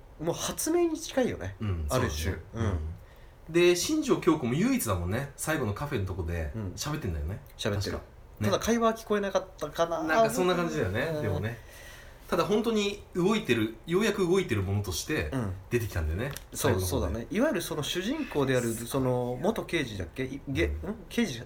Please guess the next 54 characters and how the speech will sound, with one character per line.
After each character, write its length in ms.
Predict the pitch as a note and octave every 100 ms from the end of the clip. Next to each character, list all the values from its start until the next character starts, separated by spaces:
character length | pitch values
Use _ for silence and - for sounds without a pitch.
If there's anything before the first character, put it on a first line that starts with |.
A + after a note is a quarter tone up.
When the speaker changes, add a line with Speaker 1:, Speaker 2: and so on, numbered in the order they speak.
| -
Speaker 1:
刑 140 | D#3
事 100 | A2+
か。 180 | - D2+ -
Speaker 2:
刑 160 | G2+
事、 100 | D2+
刑 140 | - D2+
事。 120 | -
足 240 | G2+ -
の 80 | G2+
悪 140 | F2 D#2
い 20 |
ね。 60 | D2
Speaker 1:
足 160 | C3+ E3
の 100 | D#3
悪 140 | D3
い 80 | B2
刑 220 | C#3 C3
事 320 | B2 G#2 G#2 G2+ -
と、 320 | F3+ A#2+ -
Speaker 2:
息 220 | G#2 F#2
子 100 | -
ね。 200 | A2+ C#3 - -
Speaker 1:
そ 160 | - A2
う。 20 |
Speaker 2:
け 60 |
な 60 | F#2+
げ 100 | E2+
の 80 | E2
ね。 80 | G#2
う 20 |
ん。 40 | C#3+ - - F2 - - -
Speaker 1:
対 260 | G#3 B3
面 480 | B3+ B3 A#3 A3+ A3
し 140 | G#3+ -
た 180 | A#3+
ん 200 | A#3 A3
だ 100 | E3+
け 120 | C#3+ A2
ど、 120 | G#2+
対 320 | - G3 A#3
話 100 | A3+
は 100 | G#3+
し 60 | -
て 100 | F#3+
な 100 | E3+
い 40 |
ん 60 | F#2+
だ 60 |
よ 80 | F2+
ね。 40 | G2
Speaker 2:
し 60 |
て 80 | B2
な 120 |
い。 20 | G2+